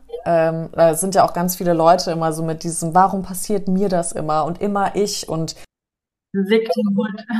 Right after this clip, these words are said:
Speaker 1: Genau, und dann aber auch
Speaker 2: Ja,
Speaker 1: die
Speaker 2: das
Speaker 1: Schuld
Speaker 2: stimmt.
Speaker 1: immer auf andere schieben und nie bei sich auch irgendwie gucken. Ähm, finde ich interessant, weil eigentlich würde man ja dann denken, wenn der Fokus so auf einem selber ist, dass der Fokus dann auch auf dem Körper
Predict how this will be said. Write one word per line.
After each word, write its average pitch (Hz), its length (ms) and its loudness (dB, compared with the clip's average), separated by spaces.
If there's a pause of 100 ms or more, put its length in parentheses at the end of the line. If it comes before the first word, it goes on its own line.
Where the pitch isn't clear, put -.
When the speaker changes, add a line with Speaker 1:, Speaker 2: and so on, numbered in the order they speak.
(120)
Speaker 1:
Genau, 175 300 6
und 170 80 2
dann 165 120 6
aber - 200 6
auch 220 60 2
Speaker 2:
Ja, 202 40 -2
Speaker 1:
die 175 80 0
Speaker 2:
das 170 80 0
Speaker 1:
Schuld 202 260 2
Speaker 2:
stimmt. - 20 -2
Speaker 1:
immer 180 280 4
auf - 180 -6
andere 175 340 0
schieben 175 360 -2
und 165 120 -2
nie 165 100 0
bei 160 180 0
sich 180 240 -6
auch 160 160 -2
irgendwie 156 360 -6
gucken. 170 540 -4 (460)
Ähm, 165 380 4
finde 220 220 2
ich 226 120 -4
interessant, 185 840 0
weil 180 400 8
eigentlich 202 420 0
würde 202 140 -2
man 175 180 0
ja 175 80 2
dann 165 160 2
denken, 180 300 -2
wenn 170 80 -2
der 165 120 2
Fokus 190 380 -4
so - 80 0
auf 175 140 2
einem 165 140 2
selber 170 340 2
ist, - 160 -6
dass 170 100 -4
der 165 120 0
Fokus 180 340 -2
dann 160 160 -2
auch 156 100 -2
auf 139 160 0
dem 160 80 -6
Körper 185 360 2